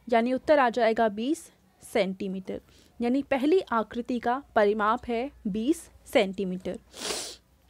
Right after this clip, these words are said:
अगली आकृति देखें, तो ये पाँच है, तो ये वाली भुजा भी पाँच होनी चाहिए,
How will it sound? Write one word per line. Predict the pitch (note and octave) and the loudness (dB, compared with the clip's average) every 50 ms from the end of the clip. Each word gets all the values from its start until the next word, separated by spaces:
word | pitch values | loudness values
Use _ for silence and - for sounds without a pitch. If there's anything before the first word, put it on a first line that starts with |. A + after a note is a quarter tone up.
| _ _ _ _ _ _ _ _ _ _ - | _ _ _ _ _ _ _ _ _ _ 8
अगली | A#3+ B3 A3+ B3+ D4 | 8 8 8 8 8
आकृति | F#4 E4+ D#4 D#4+ - D#4+ D#4 D#4+ E4 | 10 10 10 8 6 4 2 4 4
देखें, | D#4+ D4+ D4 - D4+ D#4 | 4 4 2 2 2 2
तो | - D#4 | 2 2
ये | C#4+ C4 D4 | 2 2 2
पाँच | C#4+ - C4+ B3+ B3 C4 B3+ - - | 2 4 4 4 4 4 2 2 4
है, | C#4+ C4+ D4 - - _ _ - | 4 4 4 2 -2 _ _ -4
तो | C4 | -4
ये | A#3+ G3+ G#3 A3 | -2 0 4 4
वाली | A#3 A#3 B3 B3+ | 6 6 6 4
भुजा | A#3+ B3 A#3+ B3 B3 A#3+ | 4 2 4 6 4 4
भी | B3 C4 | 4 2
पाँच | - B3 A#3 A#3 A#3 - | 0 0 0 0 0 -2
होनी | C4 B3 A#3+ B3 | -2 -2 -2 -2
चाहिए, | A#3 - C4 A#3+ A3+ A#3 A#3 A#3+ C4 | -2 -2 -4 -4 -4 -4 -6 -6 -8